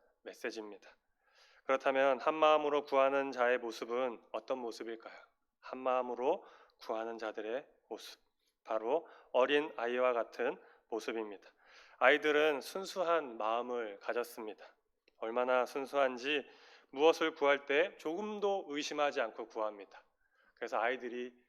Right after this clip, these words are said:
부모나 어른들에게 달라고 하는 얘기를, 무언가를 구하는 얘기를 들어볼 때는 얼토당토 않는 거를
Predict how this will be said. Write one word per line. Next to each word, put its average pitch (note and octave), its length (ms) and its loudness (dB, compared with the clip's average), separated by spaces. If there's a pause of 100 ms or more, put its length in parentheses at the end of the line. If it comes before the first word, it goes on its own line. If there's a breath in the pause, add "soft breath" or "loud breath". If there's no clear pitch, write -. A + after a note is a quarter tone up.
(160)
부모나 A#2+ 540 -2
어른들에게 B2 760 -4 (220 loud breath)
달라고 C3 380 -4
하는 B2 260 -6
얘기를, A#2 420 -6 (260 soft breath)
무언가를 C3+ 480 0
구하는 C#3 460 0
얘기를 A#2+ 240 -6
들어볼 A2+ 380 -6
때는 A#2 360 -6 (380 loud breath)
얼토당토 F3 680 -2
않는 B2+ 320 -4
거를 B2 420 -4